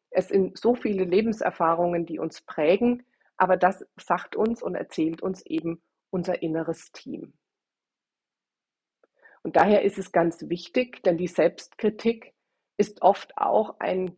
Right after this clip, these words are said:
Player in uns, der eben genau dieses Gefühl vermeiden möchte,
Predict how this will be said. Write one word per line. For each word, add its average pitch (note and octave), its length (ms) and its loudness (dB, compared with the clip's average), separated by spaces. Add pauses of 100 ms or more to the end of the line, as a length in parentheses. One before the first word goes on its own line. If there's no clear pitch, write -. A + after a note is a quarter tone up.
(120)
Player G3+ 480 2
in A3 200 -2
uns, G#3+ 560 -4 (380)
der F#3 180 2 (360)
eben A3 340 -2
genau F#3 320 4
dieses - 440 -6
Gefühl G3 680 -2
vermeiden G3 600 2
möchte, - 540 -10